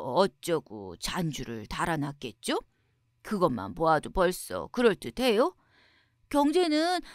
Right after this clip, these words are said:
아저씨가 대학교에서 경제를 배웠다니까 경제 속은 잘 알 것이고 또 사회는 그것 역시 사회주의를 했으니까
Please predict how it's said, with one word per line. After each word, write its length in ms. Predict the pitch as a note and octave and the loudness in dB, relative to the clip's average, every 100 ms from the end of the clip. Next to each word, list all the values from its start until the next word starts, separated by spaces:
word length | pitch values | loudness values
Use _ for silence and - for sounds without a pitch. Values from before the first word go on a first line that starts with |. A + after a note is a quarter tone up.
| - | -6
아저씨가 580 | G3 G#3+ A#3 A#3+ F#3+ E3 | 2 2 2 -2 0 0
대학교에서 720 | A#3 A3 A3 F3 D3+ - B2 | 2 0 0 -4 -4 -6 -8
경제를 540 | - F#3 F#3 D3+ C3+ C#3+ | -4 -2 -2 -2 -4 -2
배웠다니까 800 | G#3+ F#3+ - D3 C3+ - A#2 - _ _ _ _ - | 2 2 2 -2 -2 -6 -10 -12 _ _ _ _ -8
경제 440 | G3+ G3 F#3 D3 | -4 -2 -2 -4
속은 400 | D3 A#3 E3+ D3+ | -2 -2 0 -2
잘 340 | F#3 E3+ D#3 D#3+ | -2 0 2 2
알 140 | G3 | 0
것이고 600 | - A#3 - C#3 G#3+ F4 _ _ _ _ _ _ | 2 0 0 0 2 2 _ _ _ _ _ _
또 440 | E3+ E3+ D#3+ D3+ D3+ | -2 2 2 2 -2
사회는 580 | C#4 B3 A3 D#3 C3 - _ _ _ | -2 0 0 0 -4 -8 _ _ _
그것 360 | - C#4 C#4 F3+ | -4 4 4 4
역시 520 | A3 G#3 - D#3 D#3 | -2 -2 -8 -8 -6
사회주의를 720 | C#4+ C#4 A#3+ - D#3 C#3+ D3+ | -4 2 2 2 -4 -4 -4
했으니까 640 | G#3+ - E3+ D#3+ - A#2 | -4 -4 -6 -6 -6 -10